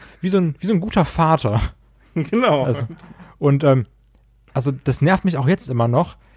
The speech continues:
Speaker 1: weil ich war so, „Ach, jetzt einfach das Gleiche nochmal.“ Und ich hasse es eben, wenn ich da meine Zeit dafür aufwende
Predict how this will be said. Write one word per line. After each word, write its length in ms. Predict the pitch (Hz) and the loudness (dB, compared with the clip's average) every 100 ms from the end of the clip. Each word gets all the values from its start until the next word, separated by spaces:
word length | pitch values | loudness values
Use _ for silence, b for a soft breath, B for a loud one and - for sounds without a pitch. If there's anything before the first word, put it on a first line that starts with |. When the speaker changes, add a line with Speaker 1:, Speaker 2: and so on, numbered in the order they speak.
| b b - | b b -20
Speaker 1:
weil 300 | - 143 143 | -6 0 0
ich 120 | 139 | 2
war 160 | 156 160 | 0 0
so, 220 | 165 - | 0 -2
„Ach, 160 | 131 | -4
jetzt 260 | - 139 - _ | -4 -6 -8 _
einfach 180 | - 143 | -6 -2
das 140 | 160 131 | 0 0
Gleiche 320 | 135 165 156 | 0 0 0
nochmal.“ 680 | 127 117 - 185 180 208 214 B 139 | 0 -2 -2 -2 0 0 -2 B -14
Und 140 | - 143 | -2 0
ich 160 | - | 0
hasse 200 | 180 202 | -2 0
es 120 | 208 175 | -2 0
eben, 340 | 147 170 202 | 2 2 2
wenn 120 | 165 | 0
ich 80 | 160 | 0
da 120 | 151 | 0
meine 140 | 139 127 | -2 -2
Zeit 180 | 202 | -2
dafür 220 | - - 120 | -2 -2 -2
aufwende 560 | 123 131 139 147 208 | 0 2 2 2 -2